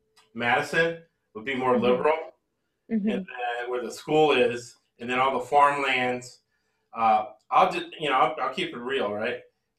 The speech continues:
Speaker 1: All the farmlands ha-, has, has a bunch of hicks. <laughs> Trump guys.
Speaker 2: I wouldn't say that. I wouldn't say that. <laughs>
Speaker 1: Right?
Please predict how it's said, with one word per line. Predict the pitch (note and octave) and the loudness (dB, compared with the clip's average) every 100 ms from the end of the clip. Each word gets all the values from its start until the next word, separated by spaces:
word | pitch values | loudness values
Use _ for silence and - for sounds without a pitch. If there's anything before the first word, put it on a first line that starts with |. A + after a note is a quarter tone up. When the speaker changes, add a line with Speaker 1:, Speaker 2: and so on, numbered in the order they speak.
| _ | _
Speaker 1:
All | - D3 | -2 0
the | D3+ | 0
farmlands | E3 D#3+ D#3+ D3 C#3+ | 0 0 2 0 -2
ha-, | C#3+ B2 B2 | -2 -2 -2
has, | B2 - B2 - | -2 -4 -4 -8
has | B2 | -8
a | B2+ | -6
bunch | G2+ - B2+ | -6 -6 -6
of | |
hicks. | - C3+ C3 - - - _ - _ - - | -4 -2 -2 -10 -18 -20 _ -20 _ -18 0
<laughs> | - - - - - - - - - - - - | 0 2 0 0 0 -2 -2 -4 -4 -4 -10 -16
Trump | - F#3 F#3 | 0 2 4
guys. | D#4+ F#4 F4+ | 6 8 6
Speaker 2:
I | F4+ | 4
wouldn't | F#4 F4 E4 D#4+ | 2 0 -2 -2
say | - D#4 C4+ | 0 2 2
that. | A3 F#3+ F3+ - | 2 0 -2 -2
I | B3 C#4 | 0 0
wouldn't | D#4 C#4+ D#4 | 0 0 2
say | C#4+ C#4 | 2 4
that. | A#3 F3+ - - - - - | 2 2 -2 -4 -10 -10 -10
<laughs> | - - - D#4+ - - C#5+ - - D5 | -8 -8 -8 -6 -10 0 0 2 2 4
Speaker 1:
Right? | D#5 - E4+ - E4+ F#4 _ - - - - | 4 2 0 -4 -12 -12 _ -16 -8 0 0